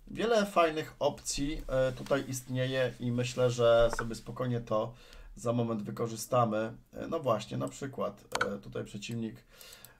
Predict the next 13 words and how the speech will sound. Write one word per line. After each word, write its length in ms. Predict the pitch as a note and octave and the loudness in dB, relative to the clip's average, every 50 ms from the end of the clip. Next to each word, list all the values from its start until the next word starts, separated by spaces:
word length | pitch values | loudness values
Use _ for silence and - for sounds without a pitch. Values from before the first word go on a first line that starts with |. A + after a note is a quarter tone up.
| - - | -14 -10
zagrał 500 | G2+ G#2 A#2+ B2 A#2 A#2 A#2 A2 G#2 - | -4 -2 0 0 2 2 0 0 -2 0
tędy, 600 | - A#2 A#2 A#2 A2+ A2 C3 D3 E3 F#3+ G#3 G3+ F3 | 2 4 4 4 2 2 2 2 4 4 2 0 0
ja 100 | D#3+ D3 | -2 -2
sobie 240 | B2+ - C3 B2+ A#2+ | -4 -4 -6 -4 -4
zbiłem 320 | A#2 - A#2+ A#2+ A2+ G#2 | -4 -4 -4 -4 -4 -4
z 80 | - - | -6 -6
szachem, 360 | - - D#3 D#3 - D3 C3+ | -4 -2 -2 -2 -2 -4 -4
myślę, 240 | C3+ C#3 C3 - A#2+ | -4 -6 -6 -6 -4
że 200 | A#2 A#2+ A#2 - | -2 -4 -2 0
F 180 | A2+ A#2+ A#2+ - | 0 -2 -2 -2
pięć 260 | - G#2+ G2+ - - | -6 -8 -8 -8 -6
działa 240 | - G2 F2 F2+ F#2 | -4 -4 -4 -4 -2
dobrze, 640 | G2 G2+ F#2+ F#2+ G2 G2+ G#2 A2 B2 C#3+ D#3 F#3+ | -2 -2 -2 -4 -6 -4 -2 -2 -2 -2 -2 -6